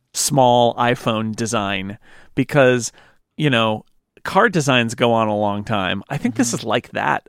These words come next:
Speaker 1: I think this is just Apple saying, um, "We're gonna, we're gonna, um, make phones that look like this for a while,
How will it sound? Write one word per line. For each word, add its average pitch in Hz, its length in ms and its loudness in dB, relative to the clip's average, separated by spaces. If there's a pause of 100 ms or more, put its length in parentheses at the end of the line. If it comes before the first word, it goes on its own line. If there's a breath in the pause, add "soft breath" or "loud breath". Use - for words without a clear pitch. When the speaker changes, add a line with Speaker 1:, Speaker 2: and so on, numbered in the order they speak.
Speaker 1:
I 151 120 0
think 214 220 -4
this - 180 -2
is 147 100 -4
just 135 200 -2
Apple 120 260 -2
saying, 117 600 -4 (520 loud breath)
um, 110 540 -2
"We're 131 220 -4
gonna, 120 500 0 (200)
we're 127 200 -6
gonna, 117 420 0
um, 104 420 -6 (200)
make 120 240 -2
phones 120 300 0
that 117 160 -10
look 113 140 -8
like 104 200 -4
this 113 260 -8
for 123 240 -4
a 107 40 0
while, 104 440 -6